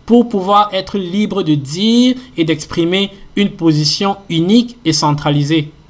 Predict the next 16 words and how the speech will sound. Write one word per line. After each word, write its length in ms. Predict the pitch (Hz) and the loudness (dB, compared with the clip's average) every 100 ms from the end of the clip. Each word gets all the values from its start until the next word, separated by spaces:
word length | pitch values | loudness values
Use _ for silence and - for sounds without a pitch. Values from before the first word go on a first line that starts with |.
| _ _ _ _ _ _ | _ _ _ _ _ _
Donc, 680 | 127 117 160 151 120 - - _ _ _ _ _ _ _ - - | -10 -2 0 0 -4 -12 -20 _ _ _ _ _ _ _ -20 0
en, 240 | 156 165 - - | 0 0 -4 -6
pour 180 | 190 185 | 0 2
moi, 420 | 190 220 180 139 - _ _ _ _ _ _ _ _ _ _ | 4 4 2 -2 -14 _ _ _ _ _ _ _ _ _ _
compte 320 | - 269 269 262 | 0 0 0 0
tenu 380 | 202 214 226 | 0 2 0
de 160 | 170 165 | 0 -2
ces 200 | 160 208 | 0 -2
facteurs, 720 | 208 170 - 185 175 139 117 - _ _ _ _ _ _ _ _ - | 0 -4 -2 2 2 2 -4 -14 _ _ _ _ _ _ _ _ -2
et 160 | 185 185 - _ _ _ _ _ | 0 0 -6 _ _ _ _ _
l'un 180 | 175 220 | -2 0
des 140 | 196 | 2
derniers, 260 | 170 175 180 | 0 0 0
ah 120 | 175 | 2
oui, 240 | 160 139 - _ - | 2 0 -4 _ -2
le, 180 | 175 | -2